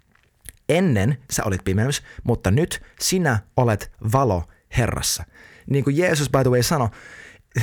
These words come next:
että te olette maailman valo. Te olette maailman valo. Sinä olet maailman valo. Kukkulalle rakennettua kaupunkia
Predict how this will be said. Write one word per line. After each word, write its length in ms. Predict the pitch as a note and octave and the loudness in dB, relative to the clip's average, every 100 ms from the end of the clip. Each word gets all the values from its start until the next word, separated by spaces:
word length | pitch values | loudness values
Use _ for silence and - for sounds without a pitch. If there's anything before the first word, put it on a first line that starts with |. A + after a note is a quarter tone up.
| - - - | -4 -8 -4
että 260 | C#3 - A#2+ | -4 -2 0
te 160 | F#3+ G3 | 0 2
olette 380 | D#3+ C#3+ A#2 - | 2 2 2 2
maailman 460 | A2+ A2 D#2+ D#2 D2+ | 2 4 2 0 0
valo. 220 | C#2 G1+ - _ _ _ _ _ _ - - | -2 -4 -8 _ _ _ _ _ _ -20 -2
Te 140 | G#3 - | 0 2
olette 380 | F#3+ E3 C#3+ C3 | 2 2 2 0
maailman 320 | B2+ A2 F#2 | 2 2 0
valo. 180 | F2 D#2 | 0 0
Sinä 440 | - G#3+ G#3+ D#3+ - | 0 0 0 0 2
olet 300 | D3 C3 - | 2 2 0
maailman 480 | C#3+ C#3 B2 A2+ | 2 2 2 2
valo. 260 | A2 A2 D#2+ - - - - | 2 0 -2 -6 -18 -18 -4
Kukkulalle 560 | - A#3 - F3 D3+ C3+ | -2 -2 0 2 4 4
rakennettua 560 | C#3 D3 B2 A2 B2 B2 | 2 2 0 0 0 2
kaupunkia 520 | D3+ C#3+ B2 G#2+ | 2 2 0 0